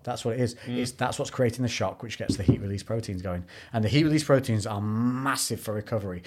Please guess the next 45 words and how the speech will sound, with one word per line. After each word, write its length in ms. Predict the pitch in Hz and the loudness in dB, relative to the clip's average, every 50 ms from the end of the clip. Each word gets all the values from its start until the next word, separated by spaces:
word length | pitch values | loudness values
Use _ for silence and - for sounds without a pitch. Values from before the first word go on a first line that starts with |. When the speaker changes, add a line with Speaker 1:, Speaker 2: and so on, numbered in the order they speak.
| - - - - | -14 -16 -4 0
Speaker 1:
They 120 | 123 120 | 2 4
literally 380 | 120 127 131 156 - - 139 131 | 4 4 4 4 2 2 0 4
go 140 | 135 139 139 | 8 10 10
around 320 | 139 139 143 135 131 127 | 10 10 8 6 4 4
your 100 | 135 131 | 2 0
body 280 | 120 131 127 110 - - | 2 2 2 4 6 4
mopping 480 | - 117 123 131 - - - 127 117 | 6 4 2 2 0 0 0 2 2
up 120 | 113 - 98 | 2 0 2
zombie 300 | 95 113 113 117 107 101 | 2 4 4 4 2 0
cells. 400 | - 104 90 - - - - - - - - | -4 -6 -8 -8 -10 -14 -16 -18 -20 -18 -16
Speaker 2:
Mm. 40 | 101 98 90 90 - - - | -16 -14 -16 -16 -18 -16 -8
Speaker 1:
So 160 | - - 123 117 | -2 2 4 6
all 260 | 123 139 143 147 147 | 8 8 8 8 6
of 80 | 139 | 6
these 180 | 123 139 135 131 | 4 4 2 2
dead 240 | - 135 135 131 127 | 4 2 2 2 2
cells 380 | - - 120 117 117 113 104 | 0 0 2 2 2 0 0
floating 300 | - - - 127 131 123 127 | -2 0 2 2 2 2 2
around 80 | 131 | 0
your 80 | 131 120 | 0 0
body 240 | 107 117 113 113 113 | 0 0 2 2 2
that 60 | 110 | 0
have 80 | 110 101 | 0 -2
got 160 | - 120 113 | -2 -2 -2
no 140 | 107 113 117 | -2 0 0
use 260 | 117 113 117 110 - | 0 0 -2 -2 -2
anymore, 400 | 110 110 110 107 110 110 110 110 | -2 -2 0 2 2 2 2 2
that 140 | 101 110 104 | 0 -2 -2
need, 260 | 104 110 113 120 - | 0 0 0 -2 -2
uh, 80 | 107 107 117 104 98 | -6 -8 -4 0 2
waste 320 | 123 123 117 - - - | 4 4 2 0 -2 -4
cells 280 | - 123 113 113 107 95 | -2 -2 0 0 0 -2
essentially, 520 | 92 - 104 - - - - 90 92 95 | -4 -6 -6 -8 -8 -10 -8 -8 -6 -4
that 100 | 92 98 | -4 -2
are 240 | 95 98 95 92 92 - - - - - - - - _ _ _ _ _ _ _ _ _ - - - | -2 -2 -2 -2 -4 -8 -16 -20 -20 -20 -20 -20 -20 _ _ _ _ _ _ _ _ _ -20 -10 -2
no 320 | - 113 113 120 131 139 139 | 2 4 6 8 8 8 8
use 280 | 127 123 120 113 - - | 8 6 4 4 2 0
and, 260 | 117 117 113 110 98 - - _ - | 0 0 0 0 -2 -4 -10 _ -4
uh, 140 | 104 110 104 - | -4 -2 -2 -4
affecting 600 | - - - - 135 - - - 135 120 120 117 117 | -6 -4 0 0 0 0 0 -2 0 0 2 2 0
the 80 | 113 | -2
efficiency 580 | 101 - - 131 - - 123 - 117 113 113 - | -2 -2 -2 -4 -2 -4 -6 -4 -4 -6 -4 0
of 220 | - 113 120 113 123 | 2 2 2 2 2
your 120 | 120 113 | -2 -2
body. 360 | 107 110 95 85 90 98 110 | -2 -2 -4 -4 -6 -8 -10